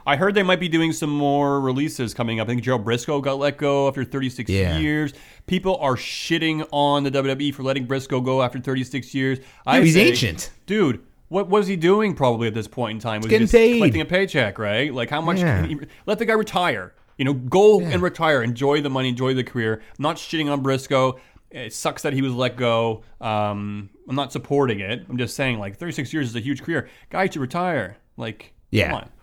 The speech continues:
Speaker 2: it's, it's over for him. But anyways, getting back to the Roman Reigns thing, I guess we're gonna,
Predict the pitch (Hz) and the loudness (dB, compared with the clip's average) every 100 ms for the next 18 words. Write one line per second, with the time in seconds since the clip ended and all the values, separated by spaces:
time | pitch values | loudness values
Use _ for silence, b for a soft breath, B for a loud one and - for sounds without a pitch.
0 | - 107 - 82 - 101 82 90 78 98 | -6 -6 -4 -6 -2 0 -2 -4 -6 -8
1 | - b b b 175 180 131 117 208 202 | -10 b b b 8 8 6 6 6 6
2 | 165 170 165 143 135 131 110 107 98 90 | 4 4 4 4 2 2 0 -2 0 -2
3 | - b b b b b b _ _ _ | -6 b b b b b b _ _ _
4 | - 117 113 139 139 - 139 143 143 143 | -4 0 2 2 2 2 4 6 8 6
5 | 127 | 4